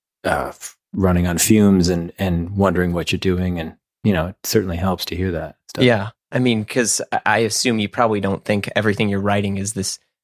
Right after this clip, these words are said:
Speaker 2: form of divine inspiration, but I, it sounds like to many people this is, like, a heavy, heavy part of their, of their life and a very deep emotional connection too.
Speaker 1: Yeah, it's funny, like, when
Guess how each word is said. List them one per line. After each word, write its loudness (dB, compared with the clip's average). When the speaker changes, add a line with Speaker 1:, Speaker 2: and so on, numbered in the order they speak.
Speaker 2:
form 4
of 2
divine 2
inspiration, 0
but 0
I, -2
it -4
sounds 4
like 0
to -4
many 2
people -2
this -2
is, -4
like, -2
a 2
heavy, -4
heavy -2
part -2
of -4
their, -6
of -4
their 0
life 2
and -4
a -4
very 4
deep -6
emotional 0
connection -6
too. -8
Speaker 1:
Yeah, 0
it's 2
funny, 4
like, -2
when 0